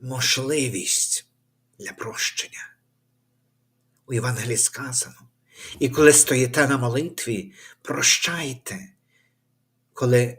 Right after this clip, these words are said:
маєте щось на кого, щоб і Отець ваш Небесний простив вам гріхи ваші». Марка одинадцять двадцять п'ять. Господи,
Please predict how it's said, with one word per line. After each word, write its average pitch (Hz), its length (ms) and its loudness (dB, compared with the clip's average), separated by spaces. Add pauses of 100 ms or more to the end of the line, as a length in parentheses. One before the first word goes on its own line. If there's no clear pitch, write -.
маєте 135 480 -4
щось - 640 -2 (120)
на 101 120 -10
кого, 131 640 -8 (480)
щоб 139 240 0
і 151 80 6
Отець 185 720 2 (520)
ваш 147 400 0
Небесний 147 1000 -4
простив 139 460 -4
вам 127 140 -6
гріхи 120 340 -10
ваші». - 540 -12 (600)
Марка 110 760 -10
одинадцять - 520 -8
двадцять - 520 -10
п'ять. - 220 -20 (1500)
Господи, - 720 -2